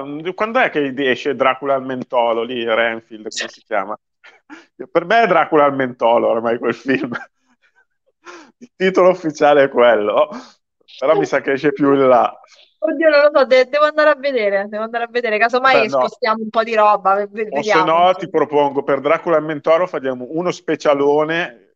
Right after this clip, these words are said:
Speaker 1: commentando
Speaker 2: Sì.
Speaker 1: solo Dracula al mentolo, perché secondo me
Speaker 2: Assolutamente,
Speaker 1: è,
Speaker 2: assolutamente.
Speaker 1: ok, andata, andata.
Speaker 2: Assolutamente,
Speaker 1: Andata.
Speaker 2: vai.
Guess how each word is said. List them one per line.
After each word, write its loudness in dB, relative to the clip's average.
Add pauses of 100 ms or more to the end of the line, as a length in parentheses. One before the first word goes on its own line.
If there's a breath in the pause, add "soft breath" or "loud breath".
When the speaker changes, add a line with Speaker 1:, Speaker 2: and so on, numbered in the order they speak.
(160)
Speaker 1:
commentando -6
Speaker 2:
Sì. -
Speaker 1:
solo -2
Dracula 0
al -2
mentolo, -6
perché -20
secondo -6
me -2
Speaker 2:
Assolutamente, -10 (340)
Speaker 1:
è, -
Speaker 2:
assolutamente. -4
Speaker 1:
ok, -16 (260)
andata, 0
andata. -10
Speaker 2:
Assolutamente, -20
Speaker 1:
Andata. -10
Speaker 2:
vai. -20